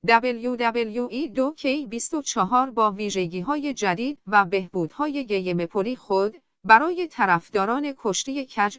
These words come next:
و بازی‌های ویدئویی، تجربه‌ای تازه و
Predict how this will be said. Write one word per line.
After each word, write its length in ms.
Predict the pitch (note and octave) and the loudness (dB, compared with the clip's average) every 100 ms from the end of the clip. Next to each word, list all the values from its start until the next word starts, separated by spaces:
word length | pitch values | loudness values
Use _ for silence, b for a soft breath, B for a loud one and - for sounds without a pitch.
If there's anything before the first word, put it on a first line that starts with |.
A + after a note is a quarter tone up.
| G#3 | 2
و 180 | A#3 | 2
بازی‌های 680 | G3+ F#3+ F3 F3+ F3+ C#4+ C#4 | 4 2 0 -2 -4 -4 -4
ویدئویی، 680 | G3+ G3 E3+ G3 G3 C4+ D#4 _ _ | -4 -4 -2 -2 -2 -4 -6 _ _
تجربه‌ای 680 | - G3+ F#3+ G3+ D#4 F4+ D#4 | -2 -2 0 -4 -4 -6 -8
تازه 420 | - A3+ F3 A#3 C4+ | -4 -2 -2 -4 -2
و 200 | A3+ G#3+ | 2 2